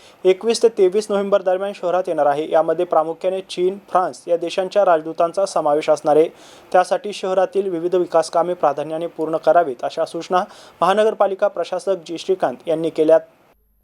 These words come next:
स्मार्ट सिटी कार्यालयात प्रशासक जी श्रीकांत यांनी विभाग प्रमुखांची बैठक घेतली. या बैठकीत माहिती देताना ते म्हणाले की, संयुक्त राष्ट्रसंघाचा अमृत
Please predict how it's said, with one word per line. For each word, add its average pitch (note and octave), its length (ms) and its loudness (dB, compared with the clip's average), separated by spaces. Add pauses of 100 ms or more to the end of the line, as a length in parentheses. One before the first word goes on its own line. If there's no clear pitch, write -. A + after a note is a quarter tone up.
(1080)
स्मार्ट G#3 320 -2
सिटी A3+ 240 -6
कार्यालयात F3 400 4
प्रशासक F3+ 520 -2
जी D#3 240 -8
श्रीकांत F3 400 -4
यांनी F#3 260 -2 (260)
विभाग F3+ 220 2
प्रमुखांची G3 560 -4
बैठक D#3 300 -2
घेतली. D3+ 300 -6
या D#3 100 2
बैठकीत D#3+ 460 -2
माहिती D#3 300 -6
देताना D#3+ 360 -2
ते F3+ 140 -4
म्हणाले D#3+ 340 -4
की, F#3+ 220 -6 (300)
संयुक्त G3+ 420 -4
राष्ट्रसंघाचा F#3+ 840 0
अमृत E3 240 -2